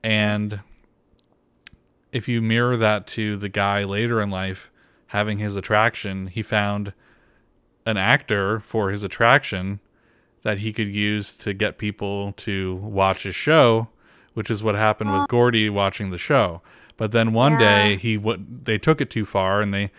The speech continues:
Speaker 1: got the balloons, and, like, one day they took it too far and they got all the people to come, and the thing just killed everybody.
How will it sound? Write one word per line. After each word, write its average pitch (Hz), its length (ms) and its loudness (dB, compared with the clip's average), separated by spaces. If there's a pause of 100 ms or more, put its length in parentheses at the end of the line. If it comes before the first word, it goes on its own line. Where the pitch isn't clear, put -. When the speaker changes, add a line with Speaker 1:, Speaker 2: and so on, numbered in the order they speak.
(200)
Speaker 1:
got 104 200 0
the 107 80 -2
balloons, 110 760 2 (540)
and, 101 560 0 (260)
like, 110 240 -4
one 117 180 2
day 107 200 2
they 104 120 -2
took 104 200 -6
it 98 80 -6
too 110 100 -4
far 98 300 0
and 101 100 -2
they 95 80 -4
got 98 200 0
all 98 140 0
the 95 80 -6
people 135 360 -4
to 101 80 -4
come, 92 440 -4 (540)
and 107 400 2
the 104 80 -2
thing 113 680 0 (160)
just - 220 -6 (1000)
killed 180 220 8
everybody. 95 500 0